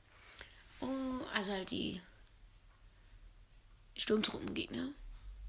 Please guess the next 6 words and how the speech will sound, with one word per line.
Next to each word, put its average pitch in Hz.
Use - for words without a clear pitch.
Ihr 208
gesehen, 190
die -
Rebellion. 185
Und 226
dann 196